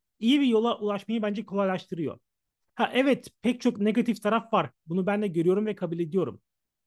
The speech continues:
İşte nedir? Bu For You kısmı ile beraber artık iyice yozlaştı mesela orası.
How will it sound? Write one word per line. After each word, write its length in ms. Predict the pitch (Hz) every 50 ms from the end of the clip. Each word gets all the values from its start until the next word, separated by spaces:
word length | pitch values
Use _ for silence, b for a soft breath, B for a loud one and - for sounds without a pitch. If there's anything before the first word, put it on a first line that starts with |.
| _ -
İşte 200 | - - 202 226
nedir? 280 | 226 208 180 175 170
Bu 280 | 202 226 233 - - - -
For 220 | - 214 208 208
You 260 | 208 190 226 220 190 -
kısmı 300 | - 190 - - 214 214
ile 140 | 196 170
beraber 320 | 156 185 180 165 156 190 196
artık 300 | 190 185 180 - 190 -
iyice 180 | 202 196 196
yozlaştı 440 | 185 180 185 175 185 190 - - 202
mesela 320 | 175 147 - 156 135 127 117
orası. 420 | 107 104 117 - - 151 165 160